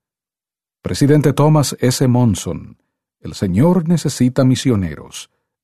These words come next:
Liaona, enero de dos mil once, página cuatro.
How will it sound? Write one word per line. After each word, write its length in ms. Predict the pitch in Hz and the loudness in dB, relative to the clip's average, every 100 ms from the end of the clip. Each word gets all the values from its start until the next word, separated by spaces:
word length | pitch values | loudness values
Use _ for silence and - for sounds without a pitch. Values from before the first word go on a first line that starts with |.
| - | -12
Liaona, 640 | 85 76 104 139 127 123 _ _ _ | -12 -4 0 2 2 -2 _ _ _
enero 440 | 127 120 175 175 | 2 4 4 4
de 100 | 156 | 2
dos 220 | 139 117 | 0 -2
mil 220 | 95 113 107 | 0 2 2
once, 480 | 98 101 104 95 _ _ | 0 0 -2 -6 _ _
página 420 | 117 101 127 110 | -2 0 0 0
cuatro. 540 | 107 76 65 - - | -2 -8 -8 -12 -20